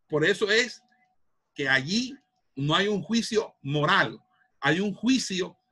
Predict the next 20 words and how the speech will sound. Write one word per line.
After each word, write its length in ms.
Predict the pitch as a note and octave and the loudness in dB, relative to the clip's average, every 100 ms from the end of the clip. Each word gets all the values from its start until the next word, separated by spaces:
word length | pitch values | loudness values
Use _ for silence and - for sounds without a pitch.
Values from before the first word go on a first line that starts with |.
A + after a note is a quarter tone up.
| _ _ | _ _
sobre 400 | - D#3+ D#3 D#3 | -6 -2 0 -2
si 260 | - E3 | -4 -8
lo 200 | E3 D#3+ | -4 -4
que 100 | D3+ | -2
hicimos 680 | C#3+ B2+ - C#4 A3+ D#3 - _ _ _ _ | -4 -2 0 2 0 -4 -8 _ _ _ _
fue 300 | _ F#3+ G3 - | _ 2 2 2
útil 480 | C4+ D#4 F#3 D3 - | 2 2 -2 -6 -6
para 240 | C#3 C3+ | -8 -6
la 220 | C3 B2+ - | -6 -10 0
obra, 360 | F3 F#3+ C#3+ C3 | 4 4 2 -2
fue 240 | F#3 F3 - | -4 -2 2
útil 500 | D4+ - E3+ A#2+ - _ | 2 2 -6 -8 -14 _
para 200 | - C3+ | -10 -8
el 80 | C3+ | -6
ministerio, 580 | C#3 C3+ C3 F3+ F3 C#3+ | -4 -6 -2 -2 0 -2
fue 220 | F3+ F#3 - | -2 -4 0
útil 480 | C#4+ D4 G#3 C#3+ - _ _ - | 0 0 -4 -4 -10 _ _ -6
para 200 | C#3 C#3 | -2 -2
nuestra 320 | D3 D3 C3+ | -4 -6 -4
vida 220 | C#3+ F3+ | -2 -2